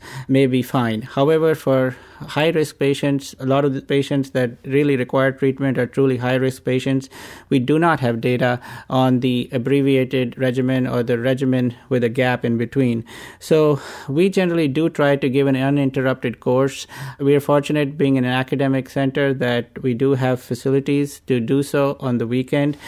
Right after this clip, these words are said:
This may not be the case in the community. So I think that you just need to do the best you can for the patients in that setting, and perhaps even in high-risk patients, go forth and give a break. I would try to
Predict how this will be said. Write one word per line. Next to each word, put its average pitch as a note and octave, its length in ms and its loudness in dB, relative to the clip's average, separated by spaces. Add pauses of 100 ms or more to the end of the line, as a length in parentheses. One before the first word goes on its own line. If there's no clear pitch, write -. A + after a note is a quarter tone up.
(340)
This C#3 260 2
may C#3 80 4
not C#3 320 2
be C#3 480 0
the B2+ 100 0
case C#3+ 440 0
in B2+ 420 -2
the C3 100 -2
community. C#3 640 0 (300)
So C#3+ 360 4
I C#3 100 2
think D#3 360 -2
that C3+ 400 2
you C3+ 100 0
just C3+ 300 -2
need C#3 300 -2
to B2+ 360 2 (180)
do D3 200 0
the C3+ 80 2
best C#3+ 340 0
you C3+ 120 -2
can C3+ 340 0
for C3 380 0 (120)
the C3+ 140 -6
patients C3+ 600 0
in C3+ 120 -2
that C3 180 2
setting, C#3 380 0
and A#2+ 240 -2
perhaps B2+ 540 -2
even C3 240 2
in B2+ 80 2
high-risk B2+ 480 0
patients, C3 540 0
go C3 200 0
forth C3 320 2
and B2 160 2
give B2+ 140 2
a B2 80 2
break. C3 400 0 (320)
I C#3 100 4
would D3+ 180 2
try D#3+ 240 4
to C#3+ 460 2